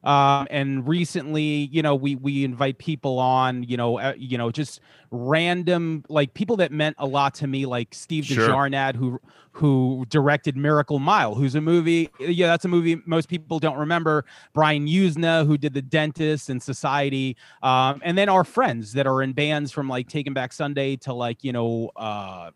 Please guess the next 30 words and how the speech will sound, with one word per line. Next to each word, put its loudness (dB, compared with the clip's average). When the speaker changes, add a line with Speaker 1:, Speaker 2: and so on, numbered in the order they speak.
Speaker 1:
you -6
know, -6
uh, -12
death -4
metal -4
bands -6
like -12
Suffocation. -10
Speaker 2:
All -2
Speaker 1:
You 0
Speaker 2:
right. 0
Speaker 1:
know, -12
so -8
Speaker 2:
All 0
Speaker 1:
that's, 2
Speaker 2:
right. -20
Speaker 1:
so -8
that's -6
what -8
we -6
do. -10
Speaker 2:
And 2
so 6
what 4
kind 2
of 4
music 2
is -6
Playing -4
Dead? -6